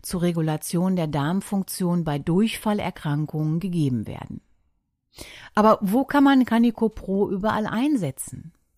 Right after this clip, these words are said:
Also bei welchen Erkrankungen? Zum Beispiel bei akuten und chronischen Durchfällen.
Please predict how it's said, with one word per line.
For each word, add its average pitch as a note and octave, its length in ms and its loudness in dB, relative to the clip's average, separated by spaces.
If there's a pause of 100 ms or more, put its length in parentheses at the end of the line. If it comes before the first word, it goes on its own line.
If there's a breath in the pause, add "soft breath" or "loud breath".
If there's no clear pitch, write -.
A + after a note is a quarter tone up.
Also C#3 160 -2
bei B2 200 -4
welchen C#3+ 400 -2
Erkrankungen? D#3+ 720 -2 (580 loud breath)
Zum C4 220 4
Beispiel G3 380 2
bei E3+ 120 2
akuten G#3 600 0
und A3 160 0
chronischen E3+ 560 2
Durchfällen. A3+ 760 -4